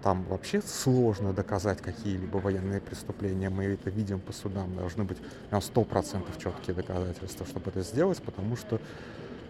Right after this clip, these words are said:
международные суды — это не российские суды, вы понимаете.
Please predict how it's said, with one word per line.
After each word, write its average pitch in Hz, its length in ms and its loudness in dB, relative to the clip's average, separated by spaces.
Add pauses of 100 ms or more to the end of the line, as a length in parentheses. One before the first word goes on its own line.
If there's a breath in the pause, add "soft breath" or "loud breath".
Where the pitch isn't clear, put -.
(1400 loud breath)
международные 117 680 8
суды — 113 360 6
это 113 140 4
не 110 120 6
российские 98 600 2
суды, 90 320 0
вы 87 80 -2
понимаете. 92 720 -2